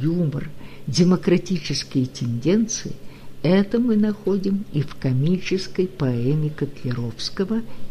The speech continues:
и в «Вечерах» Гоголя. Но основным источником для Гоголя послужили песни, предания, обычаи и быт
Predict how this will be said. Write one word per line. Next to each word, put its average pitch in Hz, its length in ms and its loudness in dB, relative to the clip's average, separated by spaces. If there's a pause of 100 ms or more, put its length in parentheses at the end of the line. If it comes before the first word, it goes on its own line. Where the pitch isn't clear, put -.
и 170 180 6
в 117 100 -2
«Вечерах» 135 800 -2 (380)
Гоголя. 170 600 -4 (1800)
Но 143 280 2 (800)
основным 180 720 2
источником 143 880 -2
для 135 240 0
Гоголя 139 580 -2 (540)
послужили 175 720 2
песни, 156 840 4 (960)
предания, 151 960 4 (340)
обычаи 143 880 6 (180)
и 139 120 6
быт 123 420 4